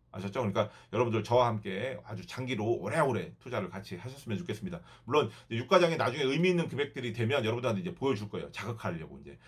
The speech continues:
왜냐면 계좌 이런 거 잘 안 보여주지만 여러분들이 제가 이렇게 얘기했는데도 안 따라온다? 그럼 이제 어떻게 해? 그때는 돈 갖다 질러야지 뭐.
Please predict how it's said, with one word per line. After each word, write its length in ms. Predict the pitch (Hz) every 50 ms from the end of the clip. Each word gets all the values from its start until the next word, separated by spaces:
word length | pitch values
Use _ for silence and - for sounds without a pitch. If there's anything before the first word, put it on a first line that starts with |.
| - -
왜냐면 220 | 110 117 120 113
계좌 220 | 110 123 117 135 131
이런 120 | 120 120
거 80 | 120 107
잘 140 | 113 104
안 120 | 82 85 95
보여주지만 540 | 127 151 151 123 101 101 104 131 120 98 - - - - -
여러분들이 380 | 156 190 214 208 190 185 170 170
제가 180 | - 180 196
이렇게 280 | 175 180 240 - - 190
얘기했는데도 360 | 170 170 175 175 165 - 165
안 140 | 190 208 -
따라온다? 320 | - - 175 127 - 139 131
그럼 160 | - 202 214
이제 100 | 170 127
어떻게 260 | 113 113 - 131 107
해? 60 | 87 -
그때는 300 | - - 139 123 101 -
돈 140 | 120 113
갖다 180 | 123 143 139 113
질러야지 420 | 110 - 117 127 120 101 87 82
뭐. 180 | 78 - - -